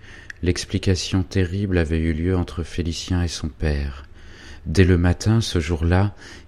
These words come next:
il força les portes, se fit recevoir dans l'oratoire même, où l'évêque était encore en oraison,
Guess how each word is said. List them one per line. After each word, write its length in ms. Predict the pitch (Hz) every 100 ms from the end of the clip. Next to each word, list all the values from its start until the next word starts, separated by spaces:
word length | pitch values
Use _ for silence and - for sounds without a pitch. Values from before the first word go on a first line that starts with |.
| 92
il 80 |
força 420 | 80 98 - - 95
les 120 | 87
portes, 580 | - 82 76 - - - - -
se 180 | -
fit 180 | 80 -
recevoir 640 | 87 87 - 85 92 98 90
dans 100 | 85
l'oratoire 580 | 85 87 85 - 82
même, 460 | 80 82 85 87 92 - - -
où 100 | 90
l'évêque 460 | 90 90 104 113 95
était 260 | - 80
encore 380 | 82 80 95 87
en 140 | 85 87
oraison, 540 | 82 82 73 80 82